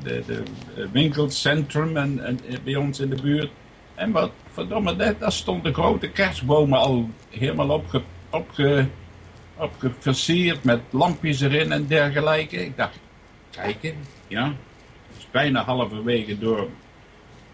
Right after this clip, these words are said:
door oktober heen en die dingetjes beginnen al, hè, te branden, zo, die lampjes. Ik dacht, ja, ik zelf ook wel eens een paar nieuwe lampjes kopen voor als ik één kerstboom zal hebben dit jaar. Maar met kerstmis zijn we niet thuis, hè?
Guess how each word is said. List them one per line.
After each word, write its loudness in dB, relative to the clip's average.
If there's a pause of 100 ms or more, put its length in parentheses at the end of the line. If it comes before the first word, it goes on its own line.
(600)
door 0
oktober 0
heen 0
en 0
die 2
dingetjes 0
beginnen 0
al, 2 (960)
hè, 0 (340)
te -6
branden, 2
zo, -2
die -4
lampjes. 0
Ik -14
dacht, -12 (1080)
ja, -2
ik -6
zelf 2
ook -2
wel -2
eens -2
een -4
paar 4
nieuwe -2
lampjes -2
kopen -2
voor -4
als 0
ik -4 (180)
één 2
kerstboom 0
zal -2
hebben -4
dit -8
jaar. -4 (380)
Maar -2
met 0
kerstmis 0
zijn 4
we -2
niet -4
thuis, 0
hè? -2